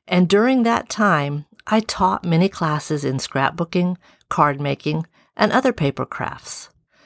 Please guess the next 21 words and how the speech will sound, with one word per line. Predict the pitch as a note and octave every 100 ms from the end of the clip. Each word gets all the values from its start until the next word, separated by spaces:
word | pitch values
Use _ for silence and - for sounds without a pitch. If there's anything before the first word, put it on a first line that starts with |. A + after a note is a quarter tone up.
| _ _
My | - E3+
store | G3+ - A3+
closed | A#3 - F#3 F3 E3
after | D3+ -
two | D#3+ -
years, | F#3 E3+ C#3+ B2+ B2+ - - _
and | - E3+
my | D3
children | - G3 G3 G#3+
graduated | F#3+ D3+ D#3 E3+ D#3+ E3
from | F3 E3
homeschool | F#3 F#3+ - - B2+
a | -
few | - F3 F3+
years | E3 D3+ C#3
after | C3+ - C#3+
that. | A2+ D#2 - _ _ _ _ _ _ _ _ _ - - _ -
After | B3+ - D#4
our | A3+
business | F3+ F#3+ E3+ C#3
closed, | - C#3+ C3 C3+ -